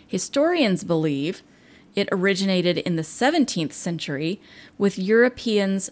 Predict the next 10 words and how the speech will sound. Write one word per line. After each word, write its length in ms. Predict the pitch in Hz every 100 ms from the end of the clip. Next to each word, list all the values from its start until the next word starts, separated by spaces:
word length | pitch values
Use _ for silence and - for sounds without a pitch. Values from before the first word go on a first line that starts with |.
| -
misunderstanding 1040 | 196 196 202 185 180 - 190 190 175 165
of 140 | 170 160
the 80 |
Chinese 440 | - - 180 175 -
culture 400 | - 156 - 143
and 160 | 151
language. 580 | 170 190 - - - - _ _ _ _ _ _ _ _ _ _ -
Just, 240 | 180 -
just 240 | 160 -
a 200 | - -